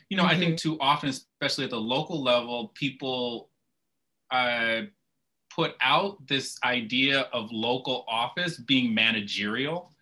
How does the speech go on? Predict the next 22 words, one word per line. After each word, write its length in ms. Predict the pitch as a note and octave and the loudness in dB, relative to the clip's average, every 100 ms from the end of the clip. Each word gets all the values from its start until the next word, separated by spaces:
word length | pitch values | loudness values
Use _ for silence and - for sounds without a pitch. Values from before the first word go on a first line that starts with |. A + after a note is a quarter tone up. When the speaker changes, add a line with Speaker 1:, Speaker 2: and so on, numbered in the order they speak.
| _ _ - | _ _ -2
Speaker 1:
like, 200 | A#2+ A2 | 0 2
or 140 | B2 A2 | 0 0
technical, 800 | - C#3 - D#3+ D#3 F#3+ F#3 G3+ - _ _ _ _ _ _ _ _ _ _ _ _ - | -2 -4 0 0 0 -2 -6 -8 -14 _ _ _ _ _ _ _ _ _ _ _ _ -4
rather 420 | B2+ C#3 D3 C#3+ | 4 4 6 4
than 220 | C3+ B2+ | 4 4
Speaker 2:
Yeah. 60 | B2 - | 0 -4
Speaker 1:
for, 760 | C#3+ C#3+ C#3 C#3+ C3+ C3+ C3 C3 _ _ _ | 0 2 6 6 6 4 2 -4 _ _ _
Speaker 2:
Yeah. 60 | F#3 | -6
Mm-hmm. 300 | F3+ F3+ B2+ | -6 -4 2
Speaker 1:
against, 640 | B2+ A2+ C3+ C3+ C3+ - C3 | 2 4 4 6 4 0 0
or 140 | B2 | 0
within 500 | A#2 A2+ - B2+ C3 | 2 -2 2 2 2
Speaker 2:
Yeah, 60 | B2 | 0
Speaker 1:
some 300 | - C#3+ C#3 | 0 0 2
Speaker 2:
administrative. 340 | - - A#2+ | -2 -2 -2
Speaker 1:
specific 540 | - D#3 D3+ D#3 D3 - | 0 0 2 0 -2 -4
political 580 | A2+ A2 B2 B2+ C#3 E2+ | -2 0 0 0 -4 -8
Speaker 2:
Mm-hmm. 120 | - | -4
Speaker 1:
project 800 | G#2 G#2 B2 G2+ D#2 - - - _ _ _ _ | 0 2 0 -4 -6 -8 -18 -20 _ _ _ _
of 140 | - A#2+ | 0 2
our 120 | G#2+ | 2
times. 640 | - G#3 G#2+ D#2+ A#2+ | 4 2 2 -2 -8